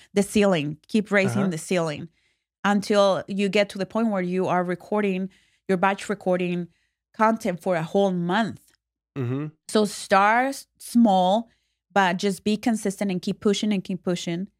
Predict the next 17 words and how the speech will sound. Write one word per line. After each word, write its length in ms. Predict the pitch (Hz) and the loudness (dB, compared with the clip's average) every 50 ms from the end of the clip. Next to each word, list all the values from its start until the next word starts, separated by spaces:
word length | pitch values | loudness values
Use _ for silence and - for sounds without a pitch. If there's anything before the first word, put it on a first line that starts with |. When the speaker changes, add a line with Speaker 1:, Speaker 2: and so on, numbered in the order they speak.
| _ _ _ - | _ _ _ -2
Speaker 2:
Yes. 300 | 139 135 120 110 - - | 0 0 0 0 -2 0
Speaker 1:
until 580 | 190 196 185 180 - - 190 185 180 180 185 - | 2 2 2 2 0 0 0 2 2 2 2 0
you 380 | 196 180 170 180 185 180 175 | 0 -2 0 0 0 0 -2
cr-, 260 | 170 - - 190 165 160 | -2 -4 -8 -8 -8 -8
batch 400 | - 170 - 170 170 175 - - | -6 -2 0 0 0 -2 -4 -8
record 500 | - 175 - - 165 160 160 143 156 165 - _ _ _ _ _ _ _ | -10 -10 -8 -6 -4 -4 -2 -2 -4 -6 -8 _ _ _ _ _ _ _
for 140 | 180 175 | 0 2
a 60 | 156 175 | 2 2
whole 220 | 165 170 165 165 | 0 -2 -2 -2
month 260 | 165 151 143 165 - 196 | -2 -4 -6 -4 -4 -4
or 80 | 180 | -2
more. 360 | 175 175 175 175 135 - 165 - _ - | -2 -2 -2 -2 -2 -4 -8 -12 _ 2
Speaker 2:
Yes, 320 | 135 147 147 143 135 - | 4 6 6 6 4 0
and 140 | 143 151 156 | -2 -2 0
then 200 | 160 156 151 139 | 0 0 -2 -2
my 160 | 151 156 160 | -2 -4 -4
big, 680 | 147 - - 165 175 180 180 180 180 170 160 160 - | -4 -4 -2 -2 0 0 0 0 -2 -4 -4 -8 -14